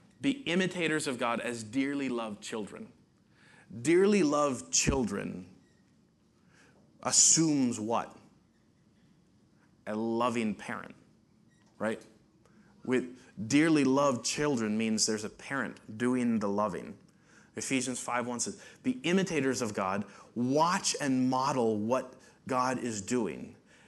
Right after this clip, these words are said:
because you're, you're children of God's."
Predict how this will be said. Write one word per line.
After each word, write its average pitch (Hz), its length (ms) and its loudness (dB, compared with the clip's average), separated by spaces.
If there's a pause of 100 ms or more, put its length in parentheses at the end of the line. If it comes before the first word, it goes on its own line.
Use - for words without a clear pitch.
(360)
because 131 360 -6
you're, 123 140 -4 (500)
you're 123 160 -6 (120)
children 117 680 -4 (840)
of 131 300 -2
God's." 101 560 -4